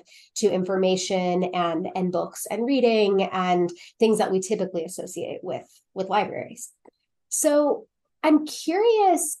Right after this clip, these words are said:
if you have suggestions for librarians, for teachers,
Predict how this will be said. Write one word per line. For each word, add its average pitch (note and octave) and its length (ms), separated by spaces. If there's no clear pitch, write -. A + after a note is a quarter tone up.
if B3+ 240
you A#3 400
have G3+ 420
suggestions G3+ 1040
for F#3 500
librarians, C4 1000
for E3+ 320
teachers, B3+ 1000